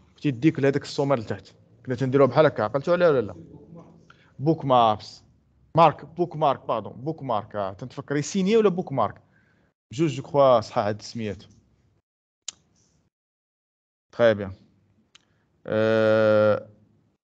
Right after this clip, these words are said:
شي حاجه اخرى. فاليد، انبوت فاليد عنده كولور، إي، فيزيتد عنده كولور. شوف تبارك الله شحال ديال لي بسودو كلاس شفنا.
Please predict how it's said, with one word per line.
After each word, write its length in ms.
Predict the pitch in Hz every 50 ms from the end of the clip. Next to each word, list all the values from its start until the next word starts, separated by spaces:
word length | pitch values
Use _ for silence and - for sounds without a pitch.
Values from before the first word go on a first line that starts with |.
| _ _ _ _ _
شي 160 | - - 123
حاجه 200 | 110 120 127 127
اخرى. 260 | 123 135 - - 135
فاليد، 480 | 127 127 170 180 170 175 196 170 - - - - _ _ _ _ _ _ _ _ _ _ _ _ -
انبوت 400 | 156 151 139 151 165 156 139 120
فاليد 420 | 117 135 139 143 143 147 135 127
عنده 240 | 113 107 113 117 127
كولور، 560 | 113 - 135 127 127 135 147 165 165 160 - _ _ _ _ _ _ _ _ _ _ _ _
إي، 240 | 180 175 175 165 156
فيزيتد 480 | 143 180 160 143 165 170 - 214 156 127
عنده 200 | 123 127 120 117
كولور. 420 | - - 110 104 101 101 98 - - _ _ - _ _ _ _ _ _ _ _ _ _ _ _
شوف 140 | _ - 139
تبارك 280 | - 139 151 143 147 -
الله 240 | 147 151 160 156 -
شحال 300 | 156 - - 151 147 135
ديال 140 | 131 139
لي 80 | 131 135
بسودو 340 | 127 - - 135 123 127 120
كلاس 200 | - 151 156 131
شفنا. 380 | - - - 117 107 101 95